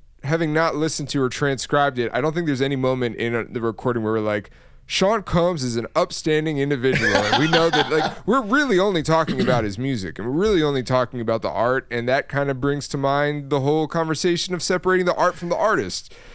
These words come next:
But with it being so fresh and obviously so triggering and painful for people right now,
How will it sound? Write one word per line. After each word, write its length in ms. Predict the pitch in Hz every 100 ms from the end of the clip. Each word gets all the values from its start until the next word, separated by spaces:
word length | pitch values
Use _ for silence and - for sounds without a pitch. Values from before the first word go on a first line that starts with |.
| - -
But 360 | 170 170 165 - - - - - -
with 180 | 147 170
it 140 | 190
being 200 | 151 185 185
so 280 | - 185 185
fresh 540 | - 156 156 160 - -
and 260 | 127 123 -
obviously 460 | 139 147 143 - 131
so 240 | - 135
triggering 480 | - 131 131 131 123
and 80 | 107
painful 540 | 107 120 117 131 127
for 220 | 113 131 120
people 400 | 127 135 131 131
right 220 | 135 139
now, 440 | 139 135 139 143